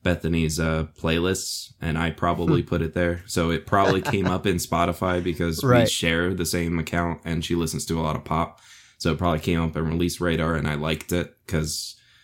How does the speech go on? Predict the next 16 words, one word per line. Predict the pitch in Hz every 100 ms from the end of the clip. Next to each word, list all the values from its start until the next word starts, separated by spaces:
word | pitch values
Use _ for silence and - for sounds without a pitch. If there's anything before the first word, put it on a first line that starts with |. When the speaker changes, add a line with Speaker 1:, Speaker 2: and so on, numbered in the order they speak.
| _ _ _ -
Speaker 1:
we'll, | 87 85 85 78
we'll | - 90
talk | 117 110
about | 104 107 107 107 -
th-, | 101 95
that | 101 104
in | 110 120
the | 131
B-side. | 113 107 - 104 104 107
I |
know | 92 92
we |
keep | 87 101 -
saying | 95 82 87
that, | 87 -
but | 92 80